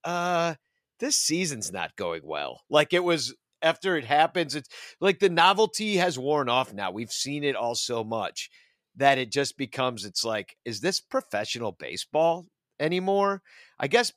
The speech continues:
football doesn't when they throw the fourth stringer out or whatever, just to, because we're winning by so much or losing by so much. But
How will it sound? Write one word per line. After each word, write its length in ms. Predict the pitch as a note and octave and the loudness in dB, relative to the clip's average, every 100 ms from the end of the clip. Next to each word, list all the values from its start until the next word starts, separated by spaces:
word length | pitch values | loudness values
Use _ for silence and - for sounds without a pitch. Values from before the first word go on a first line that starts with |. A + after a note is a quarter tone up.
| - | -4
football 380 | C#3+ - E3 E3 | -4 2 2 4
doesn't 320 | E3+ E3 E3 | 4 2 -2
when 140 | D3+ | -2
they 100 | B2+ | -2
throw 240 | A2+ B2+ B2+ | 0 0 0
the 100 | G#2+ | -2
fourth 240 | A#2 A#2 | -4 -2
stringer 520 | - - G#2+ A#2 B2+ | -4 -4 -4 0 4
out 240 | B2+ C3 B2+ | 6 6 4
or 100 | C3 | 2
whatever, 440 | C3 C3+ C3 C3+ | 4 2 2 0
just 280 | A#2 A#2+ - | -2 -10 -6
to, 200 | A#2 G#2+ | -6 -6
because 360 | F2+ G#2 A2 G2+ | -8 -10 -10 -6
we're 120 | G#2+ | -6
winning 300 | G#2 A2 A#2+ | -4 -6 -2
by 360 | A#2 A2+ A#2 G#2 | 0 0 -2 -6
so 220 | - A2+ A2 | -8 -6 -4
much 200 | A2+ G2+ | -4 -6
or 60 | G2+ | -8
losing 320 | G#2+ A#2+ B2 | -8 -8 -4
by 100 | B2+ | -4
so 240 | - C3 | -4 -8
much. 360 | B2+ C3 - - _ - - _ - | -6 -6 -8 -20 _ -20 -20 _ 0
But 300 | A#2+ G2+ | 2 2